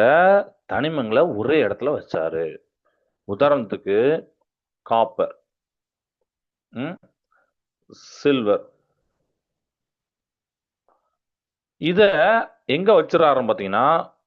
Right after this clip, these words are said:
சோடியம் and பொட்டாசியத்தை கூட வச்சிட்டாரு. இவங்களுக்கு வேற பண்பு, இவங்களுக்கு வேற பண்பு. So காப்பர், சில்வரை சோடியம், பொட்டாசியம் கூட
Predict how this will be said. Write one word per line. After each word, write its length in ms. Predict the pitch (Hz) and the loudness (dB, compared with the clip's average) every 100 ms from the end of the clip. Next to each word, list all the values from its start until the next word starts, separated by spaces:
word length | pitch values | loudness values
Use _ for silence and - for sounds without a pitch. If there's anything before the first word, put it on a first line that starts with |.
| _ _ | _ _
சோடியம் 1000 | - - - 156 175 185 190 175 196 208 - _ _ _ _ _ _ _ _ _ _ _ _ _ _ | -20 -20 -4 -2 0 0 -2 -2 -2 -4 -10 _ _ _ _ _ _ _ _ _ _ _ _ _ _
and 440 | 110 139 165 170 190 - - _ _ _ _ _ _ | -6 -4 -4 -2 -4 -4 -10 _ _ _ _ _ _
பொட்டாசியத்தை 640 | 165 - 214 190 165 120 | -2 2 2 2 -4 -6
கூட 440 | - 117 156 214 - _ 104 | -4 0 0 -2 -8 _ -10
வச்சிட்டாரு. 680 | 104 - 101 92 90 90 87 78 - _ _ _ _ _ _ _ _ _ _ _ _ _ _ _ _ _ _ _ - | -10 -10 -6 -4 -4 -6 -6 -8 -16 _ _ _ _ _ _ _ _ _ _ _ _ _ _ _ _ _ _ _ -6
இவங்களுக்கு 460 | 127 170 170 160 | -2 0 -2 0
வேற 220 | 147 139 135 | 2 2 2
பண்பு, 280 | 131 135 | -2 -2
இவங்களுக்கு 460 | 180 127 139 139 127 | 0 0 0 -2 0
வேற 180 | 113 104 | 0 0
பண்பு. 300 | 101 95 107 - _ _ _ _ _ _ | -4 -6 -6 -6 _ _ _ _ _ _
So 260 | _ - 101 120 | _ -6 -2 2
காப்பர், 440 | 139 147 165 135 - | 2 2 0 0 -2
சில்வரை 380 | 127 123 127 196 - _ _ _ _ _ - | 0 2 4 2 -2 _ _ _ _ _ -4
சோடியம், 520 | 143 190 196 196 190 | 0 2 2 0 0
பொட்டாசியம் 520 | 131 131 131 131 127 104 | -2 0 -2 -2 -6 -4
கூட 200 | 110 | 0